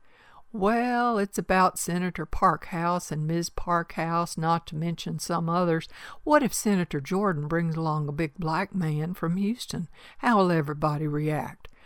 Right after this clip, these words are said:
What if her date tries to dance with Miss Parkhouse?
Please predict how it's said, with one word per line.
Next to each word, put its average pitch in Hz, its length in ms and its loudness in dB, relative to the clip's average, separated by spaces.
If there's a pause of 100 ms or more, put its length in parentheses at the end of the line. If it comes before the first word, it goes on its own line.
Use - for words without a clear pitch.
(160)
What 240 140 4
if 226 100 2
her 180 140 2
date 185 280 2
tries 175 520 2
to 170 280 -4 (140)
dance 196 540 -2
with 170 200 -6
Miss 160 200 -2
Parkhouse? - 880 -8